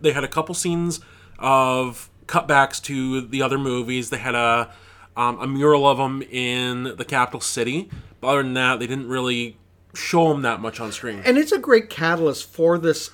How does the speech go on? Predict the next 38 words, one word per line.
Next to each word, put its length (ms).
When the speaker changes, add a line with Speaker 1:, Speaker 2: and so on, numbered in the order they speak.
Speaker 2:
emotional 760
movie 460
that, 200
Speaker 1:
Yeah. 220
Speaker 2:
that 180
it 100
is, 240
'cause 220
it 120
doesn't 440
really 340
feel 640
like 520
your 120
typical 540
Marvel 800
M 160
C 220
U 160
movie. 500
Speaker 1:
It, 220
uh, 160
this 340
movie, 580
and 120
it 140
definitely 340
didn't 220
feel 140
like 120
a 60
Phase 280
Four 180
movie. 200
This 200
movie 300
had 260
stakes, 880